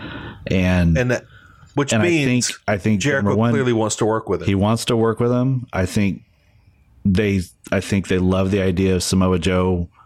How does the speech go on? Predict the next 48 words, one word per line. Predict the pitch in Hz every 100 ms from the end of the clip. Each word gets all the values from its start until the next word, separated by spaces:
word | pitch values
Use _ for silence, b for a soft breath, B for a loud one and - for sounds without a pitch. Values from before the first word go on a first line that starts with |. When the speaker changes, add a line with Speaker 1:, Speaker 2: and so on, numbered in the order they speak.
| b b -
Speaker 1:
being | 92 104
synonymous | 98 98 90 90 98 107 101
with | 107 95
Ring | 107
of | 104
Honor | 101 101 104
because | 98 78
of | 80
his | -
history. | 104 - 104 101 B B B B B -
Speaker 2:
Mm-hmm. | 101 110
Speaker 1:
And, | 92 92 90
um, | 90 87 85 82 -
and | 95
I |
think | 92 95 87
that's | 90
a | 95
way | 87 87
that, | 85 80
that's | 87 82
a | 85
feud | - 92 85
they | 80
could | 76 82
build | 76 85
up, | 85 85 - - B B B B -
uh, | 82 80 76 73 73 76 - - -
with | 80
that. | - 69 -
So | 95 82 78 -
that'll | 123
be | 139
interesting | 151 143 - 139 - 151
to | 131
see. | - 131 90 - _ _ -
Chris | - 135
Jericho | 135 131 135 120
brand | 113 117 107
builder. | 98 80 71 - _ _ B B B B
Speaker 2:
What | 156
do | 233
you | 233
think | - 147 139
of | 123
a | 107
Chris | - 151 160
Jericho | - 120 110 107 110 98 95